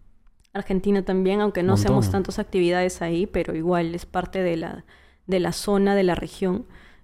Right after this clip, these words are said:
Speaker 1: Entonces, una de mis metas es seguir trabajando en pro de la unión de esta región para que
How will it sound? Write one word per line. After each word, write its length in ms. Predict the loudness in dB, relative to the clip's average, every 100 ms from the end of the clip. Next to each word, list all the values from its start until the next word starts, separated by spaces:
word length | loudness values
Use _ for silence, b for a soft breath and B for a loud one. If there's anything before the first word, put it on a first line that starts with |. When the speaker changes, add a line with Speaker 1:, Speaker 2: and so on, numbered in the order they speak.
| -4
Speaker 1:
Entonces, 680 | -2 0 -2 0 0 0 0
una 180 | 2
de 60 | 4
mis 140 | 2
metas 420 | 2 0 0 -2 -2
es 140 | -2
seguir 300 | 0 0 0
trabajando 640 | 2 0 0 0 0 2 2
en 120 | 2
pro 300 | 2 2 2
de 120 | 2
la 100 | 2
unión 360 | 2 2 2 2
de 60 |
esta 240 | 0 -4 -4
región 400 | -4 -4 -2 0
para 240 | 0 -2
que 280 | -2 -4